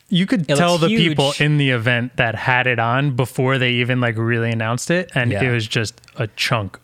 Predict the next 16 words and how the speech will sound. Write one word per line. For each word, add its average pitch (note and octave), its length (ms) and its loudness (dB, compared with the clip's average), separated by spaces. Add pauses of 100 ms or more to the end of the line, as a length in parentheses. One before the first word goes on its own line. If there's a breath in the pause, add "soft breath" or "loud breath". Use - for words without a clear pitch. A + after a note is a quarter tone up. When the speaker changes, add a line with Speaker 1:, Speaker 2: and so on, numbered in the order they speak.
Speaker 1:
on G#2+ 220 -4
your G#2 140 -8
wrist. A2 140 -6
Speaker 2:
It's A2 160 0
huge B2+ 260 0
compared G#2+ 320 0
to G#2+ 60 0
the G2+ 40 0
w-, G2 220 -2
the A2 80 0
watch G2 280 -2
I'm G2+ 100 -2
wearing G2 220 -4
now. G2+ 300 -6
So, A#2 560 0 (180)
okay, A#2+ 340 0